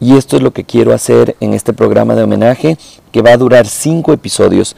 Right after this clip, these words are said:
cinco programas, cinco programas especiales en los cuales te voy a, mm, a transmitir un poco de su legado, te voy a transmitir un poco de las ideas que tengo respecto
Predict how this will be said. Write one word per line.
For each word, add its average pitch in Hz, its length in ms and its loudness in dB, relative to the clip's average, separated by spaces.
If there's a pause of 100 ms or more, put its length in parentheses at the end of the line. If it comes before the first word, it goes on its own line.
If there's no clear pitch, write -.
(300)
cinco 151 380 -2
programas, 101 540 0
cinco 127 260 -2
programas 123 420 2
especiales 117 600 0
en 113 80 -2
los 101 120 -6
cuales 113 440 2 (360)
te 123 120 0
voy 123 280 2
a, 127 320 4
mm, 95 300 -4 (260)
a 127 120 0
transmitir 127 680 -2
un 135 120 -6
poco 127 380 -2
de 113 140 0
su - 180 -6
legado, 123 460 2 (400)
te - 80 -2
voy 117 140 6
a 123 60 4
transmitir 110 480 -2
un 123 100 -4
poco - 260 0
de 123 100 4
las 107 180 0
ideas 113 680 2
que 107 100 -4
tengo 123 380 0
respecto 113 720 -2